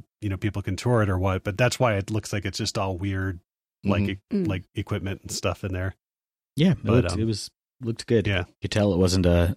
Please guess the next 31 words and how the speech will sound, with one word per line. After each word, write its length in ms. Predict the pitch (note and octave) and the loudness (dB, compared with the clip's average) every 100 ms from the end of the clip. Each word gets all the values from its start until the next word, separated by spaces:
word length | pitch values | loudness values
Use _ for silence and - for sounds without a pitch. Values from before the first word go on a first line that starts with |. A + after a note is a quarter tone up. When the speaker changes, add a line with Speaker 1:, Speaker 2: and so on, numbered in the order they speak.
| - | 0
Speaker 4:
like, 160 | F2+ | 0
C 180 | - G2 | 2 2
G 200 | E2+ F2+ | 4 4
I 120 | E2+ | 4
matte 280 | F2 F2+ F2+ | 4 2 0
painting, 400 | F#2+ F2+ D#2 D#2 | 0 0 -2 -6
which 160 | E2+ - | -8 -8
is 120 | - | -6
nice. 320 | E2 E2+ - - _ | -4 -4 -6 -12 _
Speaker 2:
Right. 200 | G2 F2+ - F#3 - | -4 -4 -2 -6 -4
Speaker 1:
<laughs> 340 | F#3 - - | -8 -8 -8
Yeah, 320 | - F#2 F#2+ F#2 | -2 2 2 -2
and 120 | G#2 | -2
I 40 | A#2 | 0
guess 160 | C3+ | 2
they 100 | C#3+ | 2
had, 220 | A2+ A2 | 2 2
like, 160 | G#2 G2 | 0 -2
one 180 | F#2+ G2 | -2 0
day 160 | F#2+ | -2
to 80 | F#2+ | -4
film 300 | F#2+ G2 F#2+ | -4 -4 -4
in 80 | G2+ | -2
there, 180 | G#2 G2+ | -2 2
<laughs> 0 | |
so 180 | - F2 - - | 2 0 -4 -2
all 120 | A2+ | 0
those 180 | A#2+ A#2 | 2 2
scenes 320 | - A#2+ A#2 | 6 6 6
and 100 | D#3 | 6
stuff. 340 | - - C#3 | 4 2 0